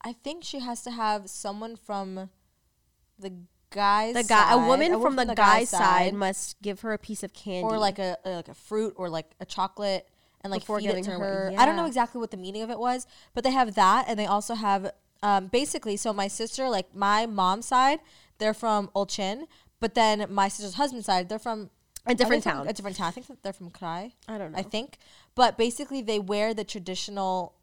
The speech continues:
Speaker 1: like, in that morning part of the wedding, they wear the traditional clothes. Oh, wait, no. Is that the
Speaker 2: That's the bridal
Speaker 1: That's the
Speaker 2: shower.
Speaker 1: bridal shower. I'm thinking of something else. But, oh, wait. That's, that's even confusing, too, 'cause bridal showers are so different.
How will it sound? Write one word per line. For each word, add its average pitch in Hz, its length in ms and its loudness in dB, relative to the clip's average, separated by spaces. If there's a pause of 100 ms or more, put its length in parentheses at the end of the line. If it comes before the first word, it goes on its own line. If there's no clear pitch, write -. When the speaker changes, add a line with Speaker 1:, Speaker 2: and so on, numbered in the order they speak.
Speaker 1:
like, 202 160 -2
in 220 120 0
that 214 120 6
morning 196 240 -2
part 190 120 -4
of - 20 -4
the 180 80 -4
wedding, 175 200 -2
they 190 40 -2
wear 190 160 -2
the 196 100 -8
traditional 180 480 -8
clothes. - 260 -10
Oh, 233 80 -2
wait, 226 120 -2
no. 165 140 -6
Is 185 100 -8
that 247 140 -8
the 370 180 -8
Speaker 2:
That's 262 160 -10
the 440 120 -10
bridal 202 280 -6 (100)
Speaker 1:
That's 226 120 -14
the 285 80 -6
Speaker 2:
shower. 226 80 -14
Speaker 1:
bridal 185 240 -6
shower. 175 160 -18
I'm 160 100 -18
thinking 208 140 -18
of 220 80 -20
something 170 180 -20
else. - 300 -20 (340)
But, 240 180 -4
oh, 226 120 4
wait. 208 240 -2
That's, 226 200 -12
that's 262 220 -6
even 302 160 -6
confusing, 220 320 -10
too, 277 220 -4
'cause 196 120 -12
bridal 202 280 2
showers 202 260 -6
are 185 60 -14
so 190 140 -8
different. 196 340 -12